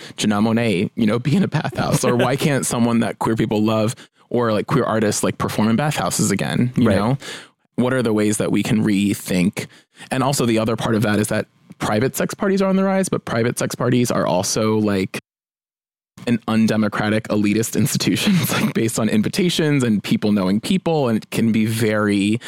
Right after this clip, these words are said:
Speaker 1: um, exclusionary.
Speaker 2: Right.
Speaker 1: So what are ways that we can have, like, public sex that are,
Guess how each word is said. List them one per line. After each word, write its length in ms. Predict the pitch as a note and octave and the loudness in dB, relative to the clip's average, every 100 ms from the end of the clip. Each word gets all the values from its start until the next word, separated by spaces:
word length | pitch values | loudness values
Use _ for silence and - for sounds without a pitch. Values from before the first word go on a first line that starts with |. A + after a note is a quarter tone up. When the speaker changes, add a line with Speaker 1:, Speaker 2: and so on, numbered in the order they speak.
| - - - - | -10 -12 -8 -2
Speaker 1:
um, 520 | G2+ F#2+ F#2 A2 C3+ - _ _ _ - - | 0 2 2 2 0 -6 _ _ _ -20 -10
exclusionary. 720 | - - G#2+ F#2+ - - - C#3 - | -6 -2 -2 0 -2 -2 -2 -2 0
Speaker 2:
Right. 200 | A2+ F#2+ | 0 0
Speaker 1:
So 160 | - | 0
what 160 | A#2+ B2+ | 0 2
are 60 | B2 | 2
ways 200 | A#2 A2+ | 0 0
that 100 | G#2 | 0
we 100 | G#2 | 0
can 120 | A2 | 0
have, 260 | G2+ G#2+ | 0 0
like, 200 | G2+ F#2 - - | 0 -2 -6 -6
public 280 | - G#2 G2+ | -4 -2 -2
sex 320 | G2 F#2+ - | -2 -4 -4
that 120 | E2+ | -2
are, 400 | D#2+ G2+ G2 F#2 | 0 0 2 0